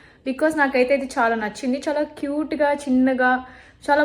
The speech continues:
బాగా అనిపించింది స్మాల్ ఫ్యామిలీస్కి. So, నేను ఒక వీడియో తీసి మీకు ఎంట్రన్స్ దగ్గర నుంచి మొత్తం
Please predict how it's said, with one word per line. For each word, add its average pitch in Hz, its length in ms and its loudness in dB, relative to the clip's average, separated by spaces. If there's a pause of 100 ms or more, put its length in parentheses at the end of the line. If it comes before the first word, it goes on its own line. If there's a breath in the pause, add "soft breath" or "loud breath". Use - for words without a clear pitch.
బాగా 240 220 4
అనిపించింది 240 580 0
స్మాల్ 220 380 0
ఫ్యామిలీస్కి. 214 680 -2 (480 loud breath)
So, 269 80 6 (540)
నేను 254 240 2
ఒక 254 100 -2 (300)
వీడియో 277 220 2 (100)
తీసి 285 260 -2 (240)
మీకు 247 260 2 (420)
ఎంట్రన్స్ 269 460 2
దగ్గర 240 300 0
నుంచి 240 200 -2 (100)
మొత్తం 240 260 -2